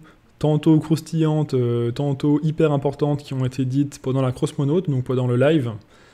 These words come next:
Euh, voilà, je vous ai fait un petit, euh, une petite liste de tous les détails importants à relever qui pourront avoir de l'impact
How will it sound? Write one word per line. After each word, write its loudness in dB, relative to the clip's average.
Euh, 0
voilà, -2
je -8
vous -4
ai -2
fait -6
un 0
petit, 0
euh, 4
une -2
petite -4
liste 2
de 2
tous -4
les 2
détails 4
importants 0
à 2
relever 4
qui -4
pourront -2
avoir 2
de 4
l'impact 0